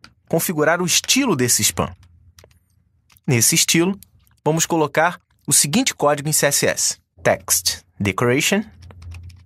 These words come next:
dois pontos, underline, ponto e vírgula. Note que até o meu editor fez uma colorização diferente. Atualizando,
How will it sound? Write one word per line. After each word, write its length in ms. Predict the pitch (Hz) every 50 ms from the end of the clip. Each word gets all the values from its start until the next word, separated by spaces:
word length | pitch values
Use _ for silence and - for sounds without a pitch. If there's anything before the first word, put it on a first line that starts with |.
| _ - - - - - - - - _ _ - - - - -
dois 260 | - 110 104 107 -
pontos, 560 | - - 165 151 156 180 - 196 - - - - _ _ - _ _ _ _ _ -
underline, 540 | - 95 90 95 101 110 107 92 78 - - _ _ _ _ _ _ _ _ _ _ _ _ _ _ -
ponto 200 | - 87 - 123
e 40 |
vírgula. 400 | 123 113 80 - - - - - _ _ _ _ _ - - - - - - _ _ _ _ _ -
Note 220 | 107 110 123 - -
que 80 | -
até 380 | 117 - - - 127 156 190 190 _ -
o 80 | 135
meu 140 | 127 127 127
editor 480 | 127 123 165 - - 127 131 - - _ _ _ _ _ _ _ _ _ _ _ _
fez 240 | - - 107 110 113
uma 120 | 127 123
colorização 640 | 120 - - 127 131 123 123 135 135 127 - 101 101
diferente. 600 | 101 - - 147 127 95 76 - - - - _ _ _ _ _ _ _ _ _ _ _ _ -
Atualizando, 760 | 104 95 - - 107 110 143 165 165 165 151 170 180 196